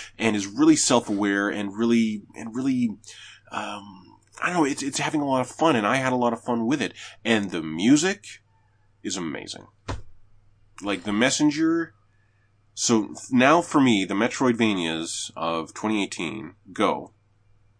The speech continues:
'Cause it just feels so fucking good to play. That's, like, a core thing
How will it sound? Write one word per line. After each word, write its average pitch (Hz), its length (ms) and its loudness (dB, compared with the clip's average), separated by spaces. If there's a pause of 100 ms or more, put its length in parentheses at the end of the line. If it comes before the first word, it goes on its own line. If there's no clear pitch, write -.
(720)
'Cause 117 120 2
it 117 60 0
just 151 160 2
feels 120 200 0
so 117 120 -2
fucking 101 260 -6
good 82 140 -8
to - 60 -16
play. - 280 -10 (300)
That's, 110 180 -2
like, - 100 0
a - 60 0
core 101 320 0
thing 76 400 -8